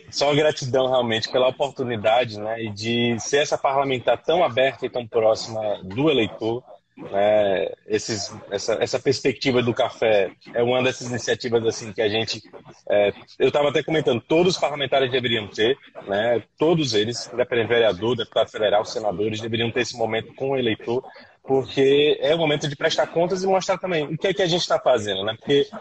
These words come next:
as pessoas sempre perguntam, "Ah, o que é que o político faz, né? O que é que esses parlamentares fazem?"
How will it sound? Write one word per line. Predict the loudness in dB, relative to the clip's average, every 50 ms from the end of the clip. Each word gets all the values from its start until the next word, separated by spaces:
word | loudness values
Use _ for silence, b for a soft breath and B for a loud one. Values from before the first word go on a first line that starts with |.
| -18 -18 -10 -6
as | -4 -4 -2
pessoas | -2 -2 0 0 0
sempre | -2 -2 0
perguntam, | 0 0 2 0 0 0 2 4
"Ah, | 4
o | 4 2
que | 0 -2
é |
que | -2 -2
o | -4 -2
político | 0 2 2 2 0 -2 -10 -12
faz, | -4 2 2 2 2 2 -2 -6
né? | -4 0 0
O | 0
que | 0 0 -2
é | -2 -2
que | 0 0 0 2 2 2
esses | 2 0 -2 -4 -2
parlamentares | -2 -2 0 0 -2 -2 0 0 -2 -2 -2
fazem?" | 0 2 2 2 2 -2